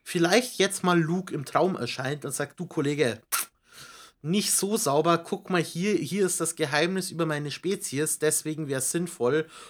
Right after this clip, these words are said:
Und Brudi, guck mal, ich kann doch als Machtgeist noch besser in die Zukunft sehen als vorher. Äh,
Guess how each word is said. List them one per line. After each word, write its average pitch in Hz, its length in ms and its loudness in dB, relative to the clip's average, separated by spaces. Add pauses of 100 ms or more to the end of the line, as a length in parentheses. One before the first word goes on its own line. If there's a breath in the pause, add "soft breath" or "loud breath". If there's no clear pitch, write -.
(140 loud breath)
Und 160 140 -6
Brudi, 170 340 0
guck - 260 -10
mal, 180 180 4
ich 165 120 -4
kann 160 160 -2
doch 160 120 -2
als 143 140 -6
Machtgeist 156 460 -2
noch 143 100 -8
besser 160 300 -4
in 147 80 -6
die 127 80 -10
Zukunft 165 420 -8
sehen 143 180 -6
als 131 200 -6
vorher. 151 440 2 (420 loud breath)
Äh, 180 200 4